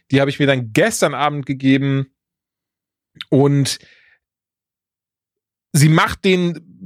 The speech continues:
meines Erachtens nach sowieso schon sehr, sehr guten Film nicht besser, <laughs> sondern, äh, er bleibt gleich gut. Es gibt eine neue After-Credit-Scene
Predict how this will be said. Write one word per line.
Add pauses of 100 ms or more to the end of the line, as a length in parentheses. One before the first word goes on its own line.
meines
Erachtens
nach
sowieso
schon
sehr,
sehr
guten
Film
nicht
besser, (500)
<laughs>
sondern, (260)
äh,
er
bleibt
gleich
gut.
Es
gibt
eine
neue
After-Credit-Scene